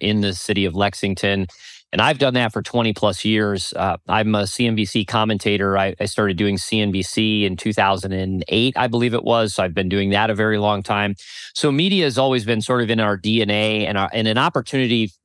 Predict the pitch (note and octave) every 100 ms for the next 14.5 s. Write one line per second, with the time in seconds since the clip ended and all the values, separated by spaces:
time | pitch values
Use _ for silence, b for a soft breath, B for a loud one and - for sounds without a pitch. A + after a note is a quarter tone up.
0 | _ G#2 B2 - C3 A2 G#2 - - A2
1 | G#2 G2+ A2+ G2+ F#2+ G#2+ F#2+ - F2+ E2+
2 | - G#2 F#2+ B B B - B2 D#3 A2
3 | A#2 - B2+ D3 D#3+ - C3 C3 D#3 C3+
4 | B2 A#2+ G2 A2 A#2+ A2 F#2+ G#2+ A2+ -
5 | F2+ - G2 F2 F#2+ A2+ A2+ - G#2+ G#2+
6 | G#2 G#2+ G#2 G2+ F#2 - G#2 F#2 F#2+ F#2+
7 | F2 G2+ F2 G#2 A#2 A#2 A2 G#2 G2 G2
8 | G2 G2+ E2 G2+ F#2 G2+ G2 F#2+ B B
9 | B _ C3+ E3+ F#3+ - D3 C3 A2 G2
10 | - A#2 G#2+ G2+ - - C3+ C3 C3 A#2
11 | A#2+ A2+ G#2 - - G#2 G2+ - A#2+ A#2
12 | G#2+ G2+ F#2+ A2 A2 G2+ G#2+ G#2 G#2+ G#2
13 | G#2 G2+ G#2+ G2+ F#2+ A2 G#2 G2+ G2+ F#2+
14 | G2 - G2 G2